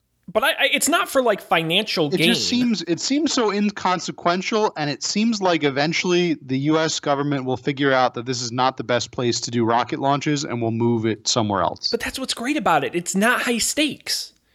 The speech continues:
Speaker 1: Like, you're
Speaker 2: No.
Speaker 1: just, you're just
Speaker 2: It's
Speaker 1: screwing
Speaker 2: not high
Speaker 1: with them.
Speaker 2: stakes at all. It's like, it's like,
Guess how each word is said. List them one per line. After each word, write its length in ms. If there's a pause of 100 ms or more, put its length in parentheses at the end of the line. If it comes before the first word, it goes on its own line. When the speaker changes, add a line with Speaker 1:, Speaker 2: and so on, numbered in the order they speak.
(300)
Speaker 1:
Like, 140
you're 80
Speaker 2:
No. 80
Speaker 1:
just, 220
you're 160
just 140
Speaker 2:
It's 40
Speaker 1:
screwing 220
Speaker 2:
not 140
high 100
Speaker 1:
with 120
them. 120
Speaker 2:
stakes 160
at 80
all. 320 (160)
It's 240
like, 360 (1300)
it's 240
like, 380